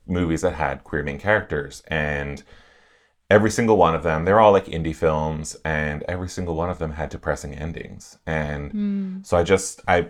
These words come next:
Speaker 1: stopped watching, like, I made it a rule in my head. I'm like, "I'm not watching any movies with queer people in them anymore," because they all end in heartbreak, or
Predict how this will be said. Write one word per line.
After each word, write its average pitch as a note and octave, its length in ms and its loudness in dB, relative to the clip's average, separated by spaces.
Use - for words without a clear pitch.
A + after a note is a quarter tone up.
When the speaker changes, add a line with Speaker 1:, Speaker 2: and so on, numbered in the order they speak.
Speaker 1:
stopped E2 420 0
watching, D#2 460 0
like, E2 180 0
I F2+ 120 0
made E2 320 0
it E2 120 -2
a E2+ 60 0
rule E2 320 4
in D#2 60 -4
my D2+ 100 -4
head. D#2+ 220 0
I'm D2 80 -8
like, D2+ 160 -6
"I'm F2 60 -2
not D2+ 160 0
watching D2+ 420 -4
any D#2 200 -4
movies D2+ 540 -6
with D#2 180 -8
queer D#2 200 -2
people E2 260 -4
in C#2+ 60 -8
them D2 140 -8
anymore," C#2+ 360 -6
because D2 540 0
they E2 140 2
all D#2 300 6
end D#2 540 -4
in E2 180 -4
heartbreak, D#2 480 -2
or C#2+ 480 -4